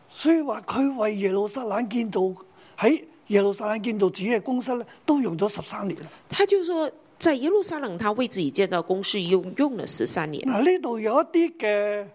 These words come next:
Speaker 1: 呃，含糊嘅。
Speaker 2: 這裏有一些含糊。
Speaker 1: 嗱，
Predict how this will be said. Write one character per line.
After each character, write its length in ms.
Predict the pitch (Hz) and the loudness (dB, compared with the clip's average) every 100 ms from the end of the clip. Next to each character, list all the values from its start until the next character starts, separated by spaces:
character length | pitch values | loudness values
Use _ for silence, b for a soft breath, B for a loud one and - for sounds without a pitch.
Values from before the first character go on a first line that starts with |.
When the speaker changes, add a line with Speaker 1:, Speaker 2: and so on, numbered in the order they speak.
| _ _ - _ _ _ _ _ - | _ _ -20 _ _ _ _ _ 0
Speaker 1:
呃， 760 | 175 165 156 156 151 151 151 | 0 0 -2 -2 -2 -4 -6
含 200 | - - 170 165 | -4 -2 0 0
糊 240 | 156 156 160 | -2 -4 -4
嘅。 100 | 165 - B B B | -4 -8 B B B
Speaker 2:
這 140 | 370 | 2
裏 100 | 294 | 2
有 140 | 170 170 | 0 -2
一 20 | |
些 140 | 233 | -2
含 260 | 202 156 165 | -2 -4 -4
糊。 380 | - - - - - _ - | -6 -6 -6 -10 -18 _ -8
Speaker 1:
嗱， 160 | 240 | -6